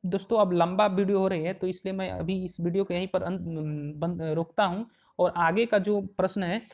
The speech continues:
वो दूसरे वीडियो में मैं अपलोड आप लोग कर, कर दूंगा और सारे सॉल्यूशन आपको मिल जाएंगे। यदि आपका पीडीएफ़ चाहिए, तो मैं जब लास्ट वीडियो अपलोड करूंगा, तो इसका मैं क्वेश्चन का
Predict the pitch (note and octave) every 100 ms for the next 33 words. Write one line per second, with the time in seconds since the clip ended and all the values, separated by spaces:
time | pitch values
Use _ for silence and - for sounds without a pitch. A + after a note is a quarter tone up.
0 | _ F3 E3+ E3+ - A3+ F#3+ F#3 G#3 G3
1 | F#3+ F#3+ F#3 F#3 F#3 F#3 F#3 F3+ F3+ F#3+
2 | F#3+ F3+ - F3+ G#3 F#3+ A3 - _ _
3 | E3 E3 E3 F3+ F#3 F#3 F#3 F3 F3+ F3
4 | D3+ C#3+ C#3+ C#3+ - _ E3 G3 G3 F#3+
5 | F#3+ - F#3 F#3+ G3+ G3 F#3 G3+ F#3+ F#3
6 | F3+ F#3 E3 D#3+ F#3+ - F#3 F3+ F#3 G3
7 | F#3+ F3+ F3 F#3+ F#3 F3 - F#3 F3 G3
8 | E3 E3+ F#3 -